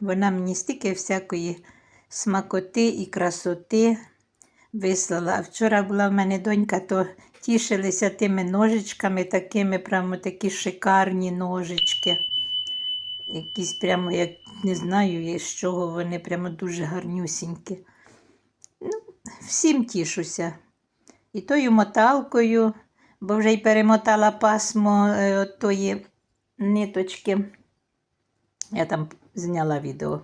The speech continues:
по-моєму, я вставила вже. Всім тішуся і щиро дякую. Тож зараз буду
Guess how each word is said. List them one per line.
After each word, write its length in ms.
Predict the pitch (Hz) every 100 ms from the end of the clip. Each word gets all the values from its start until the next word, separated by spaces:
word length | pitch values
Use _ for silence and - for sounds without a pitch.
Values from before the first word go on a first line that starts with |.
| -
по-моєму, 360 | 156 143 151 160
я 100 | -
вставила 480 | - 156 151 -
вже. 220 | - - 202 _ - _ _ _ _ _ _ _ _ _ _ _ -
Всім 400 | 214 - 359 349
тішуся 640 | - 170 - 170 - 160 156 - _ _ _ _ _
і 140 | 196
щиро 400 | 202 - 240 233
дякую. 580 | 180 160 147 - 147 147 - _ _ _ _ _ _ _ _ _ _ _ _
Тож 240 | 202 208
зараз 300 | 165 175 175
буду 240 | 175 170